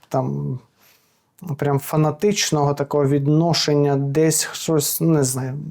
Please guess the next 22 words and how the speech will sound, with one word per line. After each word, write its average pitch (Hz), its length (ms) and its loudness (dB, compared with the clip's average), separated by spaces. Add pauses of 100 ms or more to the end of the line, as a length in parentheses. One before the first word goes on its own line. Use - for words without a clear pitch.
(200)
Я 151 380 2
від 143 180 0
того, 156 140 2
як 147 300 2
не 156 260 4
кайфую, 180 400 0
тебе 143 280 0
хочуть 139 340 -2
всі - 160 -2
вбити. 175 340 2 (640)
Тому, 165 460 4
типу, 147 400 0
як 147 180 2
до 143 100 0
цього 143 200 0
можна 143 240 2
звикнути 139 680 2
і 139 60 0
кайфувати 151 580 0
від 135 160 -2
цього, 139 520 -2
ну, 139 340 -4